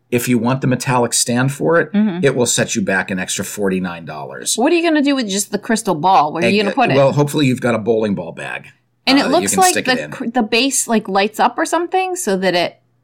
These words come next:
Speaker 2: it must add a little something to the crystal ball.
Speaker 1: It does. The stand plugs into the wall and casts a glow in there, uh, which does allow the three D Madame Leota,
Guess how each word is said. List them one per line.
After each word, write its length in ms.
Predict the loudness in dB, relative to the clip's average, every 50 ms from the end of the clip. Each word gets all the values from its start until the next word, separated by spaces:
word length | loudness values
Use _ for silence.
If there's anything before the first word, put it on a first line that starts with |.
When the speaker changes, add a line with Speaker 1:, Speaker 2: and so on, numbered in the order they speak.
| _ _ _ _ _ _ _ _ _ _ _ _ _ _
Speaker 2:
it 120 | -10 -6
must 280 | -2 -2 -2 -2 -4 -2 0
add 320 | 2 4 4 4 4 2
a 60 | 0 -2
little 240 | -4 -4 -4 -4
something 440 | -4 -2 -2 -2 -2 -2 -4 -4 -4
to 100 | -4 -6
the 80 | -6 -6
crystal 300 | -6 -8 -6 -6 -4 -2
ball. 280 | 0 0 0 2 2
Speaker 1:
It 140 | 2 0 0
does. 320 | 0 0 0 0 -2 -4 -4
The 80 | -2
stand 380 | -2 0 0 2 2 0 0 -2
plugs 320 | 0 0 0 0 0 -2
into 160 | -2 -2 0
the 80 | -2 -4
wall 400 | -4 -2 -2 -2 -2 -2 -4 -4
and 160 | -6 -8 -8 -8
casts 480 | -6 -4 -4 -2 -2 -2 -2 -4 -4
a 40 | -6
glow 360 | -6 -6 -4 -2 -2 -2 -2 -4
in 140 | -6 -8
there, 320 | -10 -10 -8 -8 -10 -10 -12 _ _ _ -20 _ _ _ -14
uh, 120 | -10 -10 -8
which 240 | -6 -6 -6 -4
does 200 | -2 -2 -2 0
allow 300 | -2 -2 -2 -2 -4 -4
the 100 | -4 -6
three 300 | -8 -8 -6 -4 -2 -2
D 240 | -2 -2 -2 -2 -4
Madame 340 | -4 -4 -4 -6 -6 -6 -10
Leota, 600 | -10 -8 -4 0 2 2 4 4 4 2 2 -2